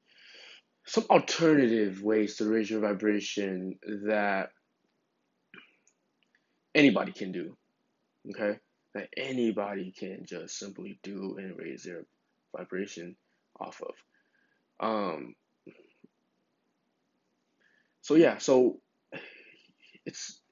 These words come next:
I would recommend you, you know, listen to the episode, practice what I teach you, and this, this one is designed for anybody to raise your, raise their vibrations. So,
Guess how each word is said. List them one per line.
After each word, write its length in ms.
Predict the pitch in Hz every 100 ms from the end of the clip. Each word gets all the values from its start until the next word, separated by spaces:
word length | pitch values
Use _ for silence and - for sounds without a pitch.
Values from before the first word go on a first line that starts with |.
| 80 64 - _ _ - -
I 80 | -
would 140 | 147 131
recommend 500 | 127 135 123 120 117
you, 80 |
you 140 | 107 101
know, 80 | 92
listen 320 | 110 - 165
to 80 | 170
the 160 | -
episode, 500 | 123 123 - 117 101 _ _ -
practice 460 | 113 104 - 127
what 140 | 117 120
I 60 | 120
teach 300 | - 101 -
you, 220 | 92 95 _ _ - _
and 140 | 117 107
this, 320 | 117 - - - _
this 140 | - -
one 160 | 120
is 140 | 110 101
designed 460 | 110 101 107 104
for 280 | - 101 98 -
anybody 600 | 113 101 95 82 82 - -
to 180 | 87 87
raise 200 | 87 82
your, 220 | 78 85 - _ _
raise 180 | 98 95
their 140 | 87 90
vibrations. 720 | 85 - 78 - - - - _ _ _ _ _
So, 320 | - 98 90